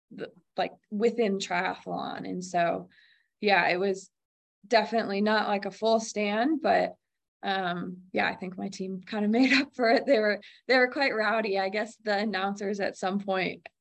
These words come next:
kept commenting about how, how rowdy the Americans were. <laughs>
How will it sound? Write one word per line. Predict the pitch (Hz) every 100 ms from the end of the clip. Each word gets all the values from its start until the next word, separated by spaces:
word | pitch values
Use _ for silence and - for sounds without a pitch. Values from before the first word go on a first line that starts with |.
| _
kept | - 202 202
commenting | 190 190 190 190 190
about | 180 185 -
how, | - 190 190 185 180 _ _
how | - 214
rowdy | 202 196 190 190
the | 180
Americans | 180 175 175 180 - 165 160 185
were. | - -
<laughs> | 277